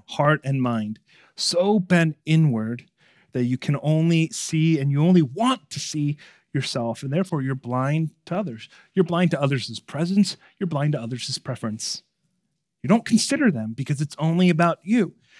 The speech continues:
And when you can only see yourself and you're blind to others, then you are most dangerous, not just to others, but even to yourself. You know, every once in a while,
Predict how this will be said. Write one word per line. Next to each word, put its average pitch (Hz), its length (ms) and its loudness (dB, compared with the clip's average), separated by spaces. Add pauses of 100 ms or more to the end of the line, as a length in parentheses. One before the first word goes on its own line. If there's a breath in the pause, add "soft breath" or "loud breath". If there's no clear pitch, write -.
(240 loud breath)
And 160 100 4
when 170 120 6
you 160 60 4
can 180 160 4
only 294 360 2
see - 200 2
yourself 139 500 0
and 139 100 -6
you're 127 100 0
blind 131 300 -2
to 123 120 -8
others, 117 380 -4
then 147 180 -4
you 180 140 2
are 131 80 0
most 139 300 -2
dangerous, 139 440 -4
not 131 220 -10
just - 240 -14
to 120 120 -10
others, 127 340 -6
but - 160 -14 (160)
even 123 260 -6
to 117 140 -8
yourself. - 600 -12 (1500)
You 135 80 -4
know, 131 100 0
every 143 320 0
once 131 380 -2
in 131 80 -2
a 117 140 -2
while, 113 420 -2